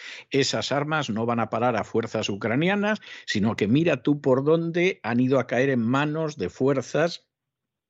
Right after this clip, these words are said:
de carácter islamista, yihadista en Oriente Medio.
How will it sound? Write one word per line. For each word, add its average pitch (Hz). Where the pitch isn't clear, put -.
de 104
carácter 117
islamista, 127
yihadista 113
en 95
Oriente 113
Medio. 147